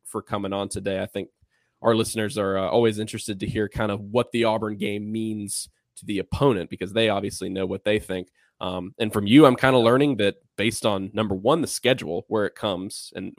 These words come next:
what the schedule after this game looks like, and number two, the way the fan base views this game.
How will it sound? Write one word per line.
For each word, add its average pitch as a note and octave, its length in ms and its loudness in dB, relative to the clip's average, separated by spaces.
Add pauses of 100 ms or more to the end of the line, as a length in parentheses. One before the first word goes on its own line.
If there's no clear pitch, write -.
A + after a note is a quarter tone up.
what G2+ 160 -2
the G2+ 60 -10
schedule F#2+ 420 -4
after G2 240 -6
this - 160 -14
game F2+ 180 -8
looks F#2 220 -10
like, E2+ 160 -6 (460)
and A2+ 100 -2
number B2 200 2
two, D#3 300 6
the A#2+ 100 4
way A#2 160 6
the G#2+ 80 0
fan A2 240 0
base G#2 220 -4
views B2 260 -4
this - 160 -12
game. F#2 300 -8